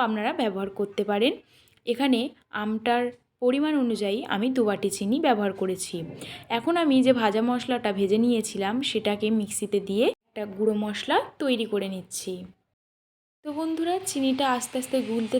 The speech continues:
থাকবে। তার মধ্যে আমি দিয়ে দিচ্ছি হাফ বাটিরও কম ভিনিগার। ভিনিগারটা দিলে কিন্তু আমের আচার খুব সহজে নষ্ট হয় না।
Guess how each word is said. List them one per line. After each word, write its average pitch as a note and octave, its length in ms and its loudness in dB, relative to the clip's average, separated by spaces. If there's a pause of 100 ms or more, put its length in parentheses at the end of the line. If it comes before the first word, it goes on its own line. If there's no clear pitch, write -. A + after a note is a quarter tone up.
থাকবে। A3 320 0 (400)
তার A#3 200 2
মধ্যে C4 220 2 (100)
আমি B3+ 180 4
দিয়ে G#3+ 180 4
দিচ্ছি - 440 -4 (460)
হাফ B3 220 0
বাটিরও B3 320 4 (120)
কম A3 140 0 (120)
ভিনিগার। F#3 420 0 (440)
ভিনিগারটা E4 520 2 (100)
দিলে B3+ 240 4
কিন্তু C4+ 300 0 (260)
আমের A3+ 200 2 (100)
আচার A#3 300 0 (320)
খুব C4 140 -6 (100)
সহজে A3 380 4
নষ্ট G#3 260 -4 (120)
হয় G#3 200 0
না। A#3+ 60 2